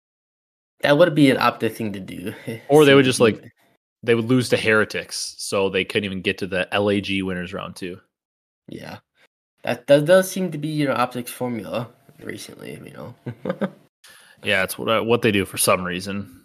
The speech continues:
Speaker 2: Um,
Speaker 1: Mm-hmm.
Speaker 2: all right. You ready to get into your bracket? We're gonna have you go first.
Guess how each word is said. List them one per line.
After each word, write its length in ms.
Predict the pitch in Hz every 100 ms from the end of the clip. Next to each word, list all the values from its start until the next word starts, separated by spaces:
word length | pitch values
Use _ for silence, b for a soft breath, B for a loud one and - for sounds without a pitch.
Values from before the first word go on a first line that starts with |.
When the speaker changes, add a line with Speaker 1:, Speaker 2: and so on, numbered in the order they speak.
| _ -
Speaker 2:
Um, 540 | 101 92 92 95 95 - _ _ _ _ _
Speaker 1:
Mm-hmm. 120 | 113
Speaker 2:
all 80 | 117
right. 240 | 147 98 - _ _ _ _ _ _ _
You 80 | 131
ready 140 | 139 175
to 80 |
get 80 | 190
into 120 | 180
your 100 | 185
bracket? 460 | 170 170 170 185 113
We're 120 | 123
gonna 100 | 180
have 140 | 190 147
you 100 | 147
go 160 | 131
first. 560 | - 101 90 - -